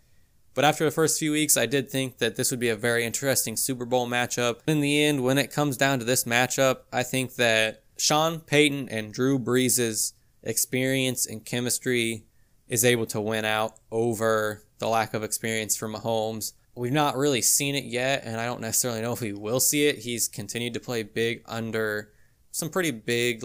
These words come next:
stages. He's played well, but at the same time, we have seen Mahomes not play the best at certain times. You know, he's still put up really good numbers for most average Q Bs, but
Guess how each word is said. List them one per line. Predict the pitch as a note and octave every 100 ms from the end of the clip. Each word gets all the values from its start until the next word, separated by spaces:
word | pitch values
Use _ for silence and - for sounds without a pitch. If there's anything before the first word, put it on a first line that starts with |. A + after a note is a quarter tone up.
| G#2+ _
stages. | - - A2+ A#2 A#2+ -
He's | A2
played | - A2+ G#2+
well, | G#2+ A2 A2 A2+ A2+ - - - _ -
but | A#2+
at |
the | -
same | C#3 B2+
time, | B2 B2 A#2+
we | A2+
have | A#2+
seen | - A#2+ A2+
Mahomes | G#2+ A#2 A2 G#2
not | A2 - -
play | - A2+ G#2+
the | G#2 G2+
best | G#2 A2 G#2+ -
at | A2+
certain | - G#2+ G#2
times. | A#2+ A2 G#2+ G#2+ G#2+ G#2 - _ _ _ _ _ _ - _ _
You | A2
know, | G2
he's | A2 A#2+ -
still | B2
put | G#2 B2
up | A2+ - _ _ _ _ _ _ _ _ _
really | B2 C3 C#3+ B2+
good | B2 C3+
numbers | A#2+ C#3 C3+ A#2+
for | - A#2+
most | A#2+ A2 A#2
average | A2+ G#2+ -
Q | A2+
Bs, | G#2 C3+ B2 A#2 - - _ _ _ _ _ _ -
but | A#2 G#2+ -